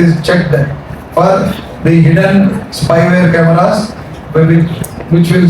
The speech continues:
show girls in obscene condition or catch girls in, uh, I mean, in, when they are in odd positions in the toilets, et cetera అని ఇట్లా పెడితే అక్కడికి వాళ్ళు వస్తారు, ఎక్కువ మంది జనాలు వస్తారు. పెట్టించుకున్న వాడు, వాడు కస్టమర్స్ కోల్పోవాల్సింది.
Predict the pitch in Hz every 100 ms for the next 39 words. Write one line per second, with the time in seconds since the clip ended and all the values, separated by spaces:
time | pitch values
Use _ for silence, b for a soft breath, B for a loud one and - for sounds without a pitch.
0 | 156 185 190 190 - - 165 180 180 180
1 | 175 160 147 - - - 143 - 180 170
2 | 165 151 160 185 - 151 170 147 - 165
3 | 185 180 160 170 180 147 - - - -
4 | 160 165 151 147 - 160 165 165 165 156
5 | 147 143 147 143 160 160 165 160 - 156
6 | 160 160 151 - 160 170 - - 160 156
7 | 147 143 147 151 151 143 147 143 156 156
8 | 156 151 147 156 165 165 143 139 - -
9 | - - - - - - 160 240 254 233
10 | 226 226 - 247 226 190 185 175 208 202
11 | 202 180 165 165 147 147 135 - - -
12 | 247 370 226 311 208 233 220 - - -
13 | - 185 180 175 175 170 - 180 180 165
14 | 165 151 139 131 131